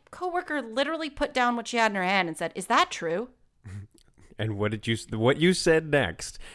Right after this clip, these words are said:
Speaker 2: is the most important thing you've ever said, and I hope that it was yes. <laughs>
Speaker 1: Good times never be
Speaker 2: Mm-hmm.
Speaker 1: so good.
Speaker 2: Mm-hmm.
Speaker 1: So good, okay? Like,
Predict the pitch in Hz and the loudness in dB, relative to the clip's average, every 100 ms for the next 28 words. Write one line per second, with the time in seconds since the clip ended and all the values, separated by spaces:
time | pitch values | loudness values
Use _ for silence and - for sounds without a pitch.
0 | - - 135 120 - 117 113 120 - 110 | -6 6 6 6 2 4 6 4 2 0
1 | 101 - 143 147 147 143 123 117 110 113 | 0 2 2 2 2 4 4 4 4 4
2 | 110 117 - 107 82 76 - - - - | 4 0 0 0 -2 -6 -12 -16 -6 2
3 | 120 113 107 123 135 156 - 143 131 113 | 4 4 2 4 4 4 6 6 6 2
4 | 113 95 - - 80 80 92 76 - - | 0 -2 -10 -20 -16 -6 -4 -4 -8 -14
5 | - - _ _ _ _ - - - 247 | -14 -18 _ _ _ _ -8 -8 -10 -4
6 | 247 247 262 254 247 - 202 233 247 220 | -2 0 6 6 6 2 2 4 4 2
7 | 180 - - 294 320 254 196 156 - - | 0 -2 2 4 6 4 2 -4 -10 -4
8 | - 220 247 254 214 240 233 110 113 392 | 2 4 4 4 4 4 2 2 8 10
9 | 403 392 370 294 185 - - 208 269 277 | 10 4 4 4 2 -4 -8 -4 2 2
10 | 339 330 - 233 226 | 0 -6 0 0 -2